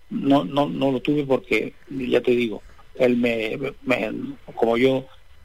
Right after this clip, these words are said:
eh, se enteró de que yo había sido bautizado en otro sitio,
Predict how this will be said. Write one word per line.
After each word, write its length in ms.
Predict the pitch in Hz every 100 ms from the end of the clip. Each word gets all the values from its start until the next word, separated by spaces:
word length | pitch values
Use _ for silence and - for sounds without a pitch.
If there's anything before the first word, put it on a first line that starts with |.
| -
eh, 340 | - 156 139 135 -
se 60 |
enteró 360 | 110 - 123 131
de 140 | 123
que 100 | 110
yo 280 | 117 123 120
había 340 | 117 120 113 - - - -
sido 220 | 123 120
bautizado 560 | 113 107 - 104 139 120
en 60 |
otro 200 | 120 120 113
sitio, 380 | 135 120 143